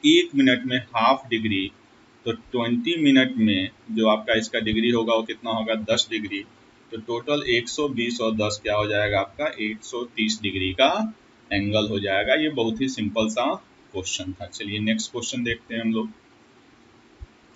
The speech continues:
Next question दिया गया, "Bag contains five red, four green, six blue and three yellow ball।" Probability का क्वेश्चन है। "Two balls are drawn at random।" दो balls को हमने क्या किया है, Randomly draw किया। अब देखिए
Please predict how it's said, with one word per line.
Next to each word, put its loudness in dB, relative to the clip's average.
Next 0
question 2
दिया 8
गया, 4
"Bag 10
contains 2
five 6
red, 8
four 2
green, 8
six -2
blue 6
and 2
three 0
yellow 6
ball।" 0
Probability 2
का 4
क्वेश्चन -4
है। -6
"Two 0
balls 2
are 4
drawn 2
at 2
random।" -4
दो 4
balls 6
को 2
हमने 8
क्या 6
किया 4
है, 8
Randomly 4
draw 0
किया। -2
अब 0
देखिए 0